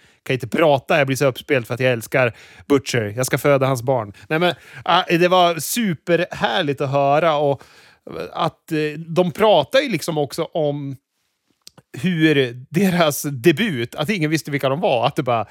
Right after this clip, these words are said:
äh, det var ingen som brydde sig om att vi klev upp ur den där ringen. Det var ingen som kände igen oss. Här kommer en kille med någon konstig mask och en kille med monokel. Vad är det här för några idioter?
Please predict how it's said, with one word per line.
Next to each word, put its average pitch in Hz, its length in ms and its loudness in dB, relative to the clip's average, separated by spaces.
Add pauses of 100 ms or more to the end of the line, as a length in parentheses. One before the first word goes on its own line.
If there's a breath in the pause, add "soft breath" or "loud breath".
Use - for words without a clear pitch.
(220 soft breath)
äh, 117 120 -2 (420)
det - 80 -16
var 196 80 2
ingen 143 160 0
som 135 120 -6
brydde 127 300 -2
sig 127 100 -2
om 117 100 -2
att 117 120 -4
vi 160 280 -8 (260 soft breath)
klev 175 200 4
upp 135 200 0
ur 131 80 2
den 131 80 -6
där 185 140 2
ringen. 139 160 -4
Det 123 60 -6
var 190 60 -2
ingen 196 120 -2
som 131 120 -4
kände 131 380 -2
igen 117 180 -2
oss. 170 140 -2
Här 156 100 -2
kommer 196 200 -2
en 147 60 -4
kille 131 260 0
med 127 80 -4
någon 123 80 -6
konstig 123 380 -4
mask 117 380 -6 (220 loud breath)
och 143 80 0
en 135 60 0
kille 123 240 0
med 123 200 0
monokel. 127 720 0
Vad 135 120 0
är 156 40 2
det 151 100 -4
här 156 160 0
för 190 140 -2
några 127 200 0 (300 loud breath)
idioter? 131 840 0